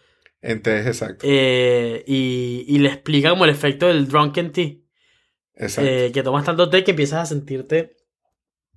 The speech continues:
Speaker 2: afectado en la conciencia.
Speaker 1: Exacto. Y entonces lo que termina pasando es que Gran Bretaña se da cuenta de que está perdiendo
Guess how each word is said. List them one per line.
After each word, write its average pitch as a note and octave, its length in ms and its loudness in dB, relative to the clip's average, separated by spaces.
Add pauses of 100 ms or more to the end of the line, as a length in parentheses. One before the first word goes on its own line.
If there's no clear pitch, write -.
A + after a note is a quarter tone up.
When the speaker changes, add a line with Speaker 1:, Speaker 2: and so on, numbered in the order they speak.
(140)
Speaker 2:
afectado C#3+ 760 -2
en C#3 80 -4
la B2+ 80 -10
conciencia. B2+ 580 -6 (100)
Speaker 1:
Exacto. A2+ 500 -2 (600)
Y C3+ 80 4
entonces C3 260 4
lo F#3+ 80 6
que F3 80 2
termina D#3 400 2
pasando E3 480 2
es C3+ 100 0
que C#3 280 0 (360)
Gran B2 220 2
Bretaña A#2+ 380 0
se F#3+ 100 0
da F#3 160 0
cuenta F3 320 0
de F3 100 2
que C3+ 80 -6
está A#2+ 220 -8
perdiendo A#2+ 800 -8